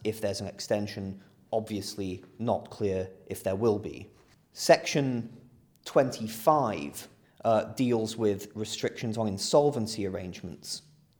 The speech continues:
Uh, and essentially, during the relevant period, there can't be proposals for a C V A or an I V A or a compromise or arrangement under Section eight nine six or nine oh one C of the Companies Act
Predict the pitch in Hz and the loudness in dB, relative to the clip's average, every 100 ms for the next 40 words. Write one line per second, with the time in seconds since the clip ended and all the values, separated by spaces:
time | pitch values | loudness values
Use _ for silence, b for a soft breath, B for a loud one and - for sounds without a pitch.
0 | _ b b b b b - 101 98 - | _ b b b b b -4 -2 -4 -2
1 | 113 104 104 101 - - 113 - 120 110 | -2 0 -2 -4 -6 -8 -2 4 4 4
2 | 104 104 107 147 123 113 107 110 117 110 | -2 -2 2 6 6 6 2 4 4 2
3 | 110 104 - - 143 123 120 113 120 - | 0 -4 -8 0 2 4 2 0 -4 -14
4 | b b b b b b b b b 117 | b b b b b b b b b -2
5 | 110 143 110 104 98 117 135 110 107 104 | 0 0 0 -2 -6 -6 0 2 2 -2
6 | 98 - - 101 92 - B B B - | -4 -6 -2 -2 -2 -6 B B B -12
7 | - - 160 135 135 135 131 127 123 110 | -6 -4 -4 0 4 6 6 4 2 0
8 | 110 127 127 123 127 120 113 113 117 117 | 0 -2 -2 -2 0 2 2 2 -2 -6
9 | B B - 104 - - 113 113 113 107 | B B -4 -2 2 2 2 0 -4 -2
10 | 101 101 101 101 101 101 127 120 117 - | -2 -4 -2 -2 0 2 2 2 -2 -4
11 | 107 104 95 98 - 90 - 110 95 - | -6 -4 -6 -6 -6 -8 -8 -8 -8 -6
12 | 110 101 98 98 113 - - - 107 107 | -6 -4 -6 -6 -6 -6 -10 -4 -2 0
13 | 101 101 101 98 101 104 - 127 107 104 | -2 -4 -4 -4 -4 -6 -4 -2 -2 -2
14 | 113 131 117 117 107 110 - - | -6 -6 -4 -4 -2 -4 -4 -12